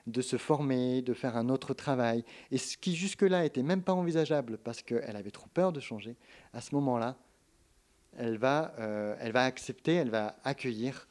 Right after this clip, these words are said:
d'avancer sur un, un autre chemin. Mais c'est vrai que j'ai souvent tendance à me dire, « Mais c'est, est-ce qu'il n'y aurait pas possibilité avant, peut-être, de considérer,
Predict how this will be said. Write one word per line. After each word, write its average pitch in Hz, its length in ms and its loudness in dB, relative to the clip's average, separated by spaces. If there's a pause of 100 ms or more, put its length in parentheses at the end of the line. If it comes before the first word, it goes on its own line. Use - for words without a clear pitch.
(300)
d'avancer 117 400 0
sur - 180 -8
un, 101 200 -8 (260)
un 107 220 -4
autre 131 260 -2
chemin. 104 300 -6 (720)
Mais 123 80 -2
c'est 139 140 0
vrai 156 160 4
que 170 340 2 (260)
j'ai 117 140 -4
souvent 156 320 2
tendance 139 320 0
à 117 40 0
me 127 80 0
dire, « 165 160 4
Mais 147 100 0
c'est, 127 160 -4
est-ce 117 380 -2
qu'il 151 120 2
n'y 127 40 4
aurait 131 100 2
pas 139 120 4
possibilité 123 720 -2
avant, 120 460 4 (540)
peut-être, 151 440 4
de 123 140 0
considérer, 151 840 2